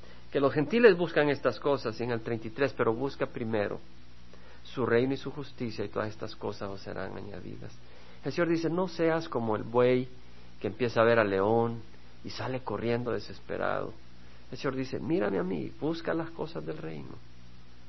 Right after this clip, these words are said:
busca las cosas de Dios, busca el reino de Dios en tu corazón, busca el reino de Dios en tu hogar, busca el reino de Dios con tus amistades, busca el reino de Dios en tu trabajo, busca el reino de Dios.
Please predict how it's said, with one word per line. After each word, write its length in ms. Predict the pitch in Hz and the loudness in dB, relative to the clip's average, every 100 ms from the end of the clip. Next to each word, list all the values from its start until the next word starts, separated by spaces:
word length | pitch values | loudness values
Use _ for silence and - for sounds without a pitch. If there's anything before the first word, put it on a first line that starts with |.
| - | -12
busca 320 | - 139 - 156 | -8 -8 -4 -4
las 160 | 147 | -4
cosas 340 | - 131 - 127 | -6 -6 -6 -6
de 120 | - | -6
Dios, 420 | 65 65 - - - - - - - - - | -4 -6 -6 -10 -12 -12 -12 -12 -12 -12 2
busca 360 | 147 165 165 | 4 6 8
el 100 | 175 | 6
reino 320 | 147 151 165 165 | 10 8 8 6
de 120 | 131 | 6
Dios 260 | 131 143 | 4 2
en 100 | 143 | -2
tu 160 | 131 - | -6 -6
corazón, 640 | 117 101 104 - 120 107 78 - - - - - - - | -4 -2 -2 0 0 0 -4 -10 -12 -12 -12 -12 -12 -2
busca 300 | 147 135 151 | -2 2 2
el 60 | |
reino 260 | 139 139 139 | 6 6 6
de 120 | 131 | 6
Dios 360 | 117 127 131 127 | 4 4 4 2
en 80 | 117 | -6
tu 140 | - | -4
hogar, 320 | 110 117 113 - - - - - - - - | -2 0 -2 -2 -10 -12 -12 -12 -12 -12 -10
busca 260 | - 127 - | -4 -2 2
el 80 | 127 | 4
reino 240 | 123 131 | 4 4
de 80 | 123 | 4
Dios 320 | 117 117 123 - | 4 2 0 -4
con 120 | 113 | -4
tus 200 | 110 110 | -4 -4
amistades, 720 | 101 98 - - 104 113 101 - - - - - - - | -4 -4 -6 0 2 2 -2 -8 -10 -12 -12 -12 -12 -2
busca 280 | 139 - 151 | -2 4 6
el 40 | |
reino 260 | 135 135 135 | 8 6 6
de 100 | 117 | 4
Dios 260 | 117 120 | 2 -2
en 80 | 123 | -6
tu 120 | 120 | -8
trabajo, 600 | 110 104 104 101 104 - - - - - - - - - - | -8 0 2 2 0 -8 -12 -12 -12 -12 -12 -12 -12 -12 -8
busca 280 | 139 - | -8 -2
el 60 | 170 | 0
reino 260 | 165 175 175 | 2 2 0
de 60 | |
Dios. 400 | 175 175 185 - | 0 -2 -4 -8